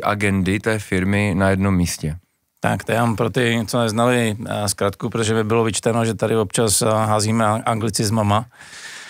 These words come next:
Speaker 2: Eh, pojď nám teda říct, proč jsi vybral zrovna integraci do informačních systémů firem?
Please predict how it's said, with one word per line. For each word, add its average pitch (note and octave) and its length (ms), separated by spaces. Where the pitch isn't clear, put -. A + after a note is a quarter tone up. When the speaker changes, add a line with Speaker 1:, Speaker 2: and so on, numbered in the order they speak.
Speaker 2:
Eh, A2 560
pojď A#2 140
nám D3 160
teda E3 220
říct, D3+ 320
proč C3 180
jsi D#3+ 80
vybral D3+ 640
zrovna B2 360
integraci C3 680
do C3+ 300
informačních B2+ 600
systémů C3 440
firem? G#2 400